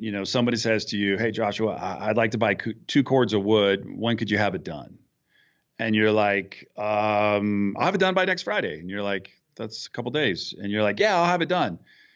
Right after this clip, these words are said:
Are you the person who would go out there and just chuck it because you said you needed to get it done by, you know, next Friday? That you're just gonna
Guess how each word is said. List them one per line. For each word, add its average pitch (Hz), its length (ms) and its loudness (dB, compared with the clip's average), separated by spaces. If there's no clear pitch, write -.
Are 117 100 0
you 127 220 4
the 185 100 2
person 131 460 0
who 117 140 -2
would 113 160 -2
go 110 160 4
out 110 160 4
there 107 220 2
and 95 100 -2
just 92 260 -6
chuck 117 300 -2
it 98 140 -4
because 92 280 -6
you 92 80 -10
said 104 300 -4
you 98 100 -4
needed 92 260 -2
to 90 80 -2
get 92 140 0
it 87 80 -2
done 95 300 0
by, 87 220 0
you 90 160 -4
know, 92 80 -2
next 95 300 2
Friday? 98 280 0
That 92 100 -2
you're 107 120 2
just 104 160 0
gonna 95 200 -2